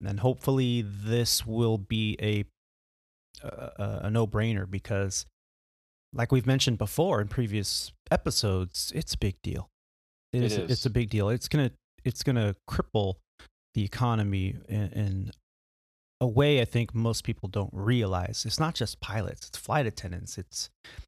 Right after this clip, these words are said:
Speaker 1: it's
Speaker 2: Oh.
Speaker 1: rampers, it's, uh, fuelers, it's aircraft
Speaker 2: Well
Speaker 1: cleaning services. I mean, it's, it's airport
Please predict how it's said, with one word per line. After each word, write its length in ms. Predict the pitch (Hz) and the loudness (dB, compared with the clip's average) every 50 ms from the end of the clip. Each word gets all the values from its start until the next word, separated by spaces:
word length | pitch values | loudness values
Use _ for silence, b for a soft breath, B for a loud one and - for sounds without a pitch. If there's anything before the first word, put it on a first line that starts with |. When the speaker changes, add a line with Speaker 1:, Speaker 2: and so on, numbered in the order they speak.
| B - - | B -6 -4
Speaker 1:
it's 200 | 110 - - 110 | -4 -2 -2 0
Speaker 2:
Oh. 40 | 110 | 2
Speaker 1:
rampers, 600 | 135 165 160 135 - 113 98 92 92 95 - - | 4 4 4 2 2 0 0 0 -2 -4 -4 -4
it's, 340 | 85 - - - - - - | -4 -6 -6 -6 -6 -4 0
uh, 360 | 107 101 95 95 98 - - - - | 0 0 0 0 -2 -2 -6 -8 -12
fuelers, 800 | - - - 151 175 208 202 160 117 101 98 95 92 92 98 - - | -8 -4 0 2 2 4 4 4 4 4 2 0 0 -2 -4 -4 -4
it's 180 | 117 107 - - | -6 -6 -4 -2
aircraft 540 | - 175 196 208 - - - 139 113 101 101 | 0 2 2 0 -2 -2 2 2 2 4 2
Speaker 2:
Well 80 | 95 | 0
Speaker 1:
cleaning 440 | 95 95 - 185 202 208 185 147 120 | 0 0 0 0 0 2 2 2 2
services. 760 | 107 - - 113 98 92 101 - - 101 98 92 92 - - - - | 2 0 0 -2 -2 -2 -4 -4 -4 -4 -4 -4 -4 -6 -8 -6 -2
I 60 | 147 | -2
mean, 240 | 135 135 123 120 113 | 0 0 0 -2 -4
it's, 140 | - - - - - - - | -6 -8 -10 -14 -20 -10 -4
it's 380 | - 123 - - - - - - - - | -4 -4 -4 -4 -8 -12 -12 -12 -8 -4
airport 560 | - 156 175 - - - 180 170 165 156 - | 0 0 0 0 2 2 2 2 2 2 -2